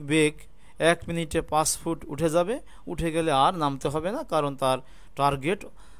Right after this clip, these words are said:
অর্জিত হয়ে যাবে। সেই ক্ষেত্রে অঙ্কের, আহ, সলিউশন শেষ হবে। তো এখন লক্ষ্য করেন, আমাদের কৌশল আছে, আমরা শুরুতেই বাঁশের যে মূল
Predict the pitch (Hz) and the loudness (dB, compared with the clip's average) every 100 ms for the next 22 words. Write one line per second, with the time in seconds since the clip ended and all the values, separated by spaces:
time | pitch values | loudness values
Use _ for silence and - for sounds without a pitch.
0 | - 151 147 131 147 185 214 147 131 113 | -6 -2 -2 -2 -2 0 2 4 2 0
1 | - - - - - - - 190 202 202 | -6 -14 -14 -16 -16 -14 2 8 8 8
2 | 185 139 156 294 - - - - - - | 2 8 8 8 2 -14 -14 -14 -14 -16
3 | - - - - - 139 143 165 185 233 | -16 -16 -16 -10 0 2 2 6 6 4
4 | 139 127 123 156 147 143 285 - 131 - | 0 2 2 4 2 2 0 0 -2 -4
5 | 110 - - - - - - - 165 180 | -8 -10 -14 -14 -14 -14 -10 2 4 4
6 | 175 175 - 190 190 226 170 185 196 190 | 6 6 6 8 8 8 6 6 6 8
7 | 190 208 214 202 233 175 175 185 165 240 | 6 8 6 6 4 4 4 4 4 2
8 | - - - 247 269 185 147 214 285 - | -10 -8 2 2 2 2 2 2 -2 -12
9 | - - 120 147 160 233 247 202 214 175 | -14 -10 2 4 4 6 4 6 2 4
10 | 220 | 2